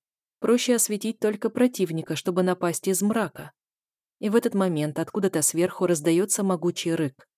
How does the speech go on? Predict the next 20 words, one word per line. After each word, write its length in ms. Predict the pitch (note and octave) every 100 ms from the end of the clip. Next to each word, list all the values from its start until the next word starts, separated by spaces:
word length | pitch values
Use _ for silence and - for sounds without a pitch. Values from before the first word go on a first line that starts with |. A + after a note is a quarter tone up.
| _ _ _ _
Наши 320 | - D#3 - D3
враги 320 | D3 C#3 E3+
получили 520 | E3 D3 C#3+ F3 F3
команду 460 | - C#3+ D3+ E3 D#3+
к 80 |
нападению? 840 | D#3+ - D3+ C#3 C#3+ D3+ G#3 C4 - _ _ _ _ _ _
Готовлюсь 640 | - F#3+ B3+ C4+ B3+ B3
к 100 | -
первому 440 | - F#3 G3+ G3 F#3
столкновению. 840 | - F3+ E3+ E3+ D#3 C3+ C3 C#3 - _ _ _ _ _
Однако 500 | - F3+ F#3+ F#3+ F#3+
земляной, 540 | F3+ F#3+ F#3+ G3 A#3+ C4
который 340 | D#3+ F3+ F3
до 80 | E3+
этой 220 | F3 F#3
минуты 400 | F#3 F#3+ F3 D#3+
был 200 | D#3 F3
прямо 300 | E3+ F#3 F3
напротив 480 | F3 F3 F3 F3 F3
меня, 420 | G3 F#3+ E3+ C#3+